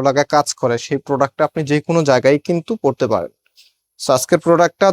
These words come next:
যতজন আপু নিবেন, যখন বাস্তবে হাতে পাবেন একদম সাথে সাথে স্যাটিসফ্যাকশন কাজ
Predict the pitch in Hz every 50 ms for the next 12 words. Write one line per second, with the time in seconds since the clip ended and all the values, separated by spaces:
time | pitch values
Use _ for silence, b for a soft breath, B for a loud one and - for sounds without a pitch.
0 | 151 151 143 - - 156 160 170 170 147 139 - - - 180 170 156 147 139 139
1 | 139 170 220 - _ _ _ _ _ _ _ _ _ _ _ - - 123 - -
2 | 156 139 123 123 120 - - 156 151 147 127 - 135 - - 160 151 - 147 139
3 | 135 160 170 151 131 123 120 113 - 147 156 165 - b b b b b b b
4 | _ - - - - 156 135 - - 165 160 156 - - 160 - - 165 - -
5 | - 127 - - 123 - - - 139 123 - - - 139 127 - 120 -